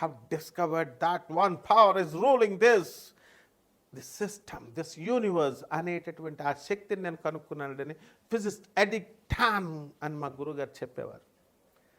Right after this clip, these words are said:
అలా మీరంతా కూడా ఎడింగ్టన్లు, న్యూటన్లు, ఎడిసన్లు నాయన. మీరంతా కూడా కార్పెంటర్ వృత్తుల్లో ఉన్నా, తాపీ మేస్త్రులు అయినా మీరంతా సైంటిస్టులే. కొత్త కొత్త టైపులో కడతారు.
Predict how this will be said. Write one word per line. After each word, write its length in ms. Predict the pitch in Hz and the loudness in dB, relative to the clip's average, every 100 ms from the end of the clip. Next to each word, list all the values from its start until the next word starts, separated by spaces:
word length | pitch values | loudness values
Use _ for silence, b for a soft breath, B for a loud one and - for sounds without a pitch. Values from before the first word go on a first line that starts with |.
| b b - | b b -2
అలా 220 | 139 180 | 4 4
మీరంతా 520 | 175 160 151 156 180 | 4 2 0 0 -2
కూడా 200 | 170 175 | 0 0
ఎడింగ్టన్లు, 680 | 175 143 160 170 170 165 170 | 0 -2 -4 -4 -4 -4 -6
న్యూటన్లు, 680 | 185 147 147 151 160 160 180 | -8 -6 -6 -6 -6 -6 -8
ఎడిసన్లు 580 | 135 139 - 160 156 147 | -8 -8 -10 -10 -8 -8
నాయన. 300 | 127 117 117 | -10 -10 -10
మీరంతా 500 | 113 110 117 120 127 | -10 -10 -8 -8 -8
కూడా 360 | 110 98 101 - b b b b - | -8 -10 -10 -20 b b b b -4
కార్పెంటర్ 500 | 147 151 160 170 156 | -2 -2 -2 -2 -2
వృత్తుల్లో 600 | 151 156 - 151 151 131 | -4 -4 -6 -2 -2 -2
ఉన్నా, 480 | 110 127 165 220 - b b b b b b b _ | -4 -4 -4 -4 -12 b b b b b b b _
తాపీ 300 | 131 147 175 | 0 2 0
మేస్త్రులు 440 | 165 156 156 151 131 | -2 -4 -4 -6 -4
అయినా 500 | 113 147 208 262 240 b b | -6 -4 -4 -4 -12 b b
మీరంతా 360 | 139 139 147 196 | -8 -8 -8 -14
సైంటిస్టులే. 1040 | - 135 160 185 254 - 254 226 151 - 156 | -12 -10 -10 -8 -10 -6 -4 -2 -4 -6 -6
కొత్త 320 | 151 - 208 | -6 -6 -8
కొత్త 440 | 208 180 165 202 | -6 -8 -6 -6
టైపులో 520 | 202 170 156 170 185 | -6 -6 -6 -6 -8
కడతారు. 460 | 170 143 - 139 | -8 -10 -10 -14